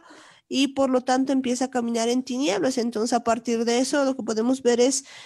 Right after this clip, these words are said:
que necesitamos empezar a caminar en luz. Y una manera de caminar en luz es, pues, eh, solamente con la ayuda y el poder del Espíritu Santo que nos cambie esta vista para que no tengamos una vista carnalita, sino una vista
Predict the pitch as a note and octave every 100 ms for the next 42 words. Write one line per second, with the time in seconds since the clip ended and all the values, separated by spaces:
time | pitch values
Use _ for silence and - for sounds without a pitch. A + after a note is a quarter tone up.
0 | - - C#4+ B3+ C#4 C4 C4 B3+ B3 -
1 | A4 A#4 D#4 B3 B3 A#3+ A3+ A#3 A3+ A3
2 | A3 A3 A#3 C4+ D4 C#4+ C#4+ C#4+ C4+ A#3+
3 | A3+ A#3+ B3 B3+ A#3+ C#4 - - - -
4 | - B3+ - C4 C4+ - - C4 - A#3
5 | B3 C4 C4+ B3 A3+ A#3+ B3 A#3+ A3+ A3+
6 | A3+ A#3+ B3+ A#3+ B3 B3 A#3+ A#3+ C#4 C4+
7 | A#3+ A#3 - A#3 A#3+ C4 C4+ D4 A3+ A3+
8 | - C4 C4 A#3 A#3 A#3 A3+ - A#3 A#3
9 | B3+ C4 A#3+ B3 C4 B3+ A#3 A#3 A#3 A3+
10 | B3 A#3 A#3 A3 A3 A3+ - B3